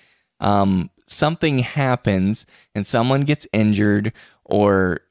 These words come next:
or they're low on supplies, and it usually becomes life-threatening where they have an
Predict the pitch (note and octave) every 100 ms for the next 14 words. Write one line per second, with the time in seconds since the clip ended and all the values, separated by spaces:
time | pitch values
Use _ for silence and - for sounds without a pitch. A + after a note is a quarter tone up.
0 | _ F#2 F#2 F#2+ F#2+ G2 A#2 A#2+ A#2+ B2+
1 | - G2 F2+ F2+ F#2+ F#2 C#2 A#2 A2+ G2+
2 | F#2+ G2+ E2+ G2 F#2 F#2+ - G2+ - E2+
3 | E2 - F#2 F2+ F#2 - G2+ F#2+ F2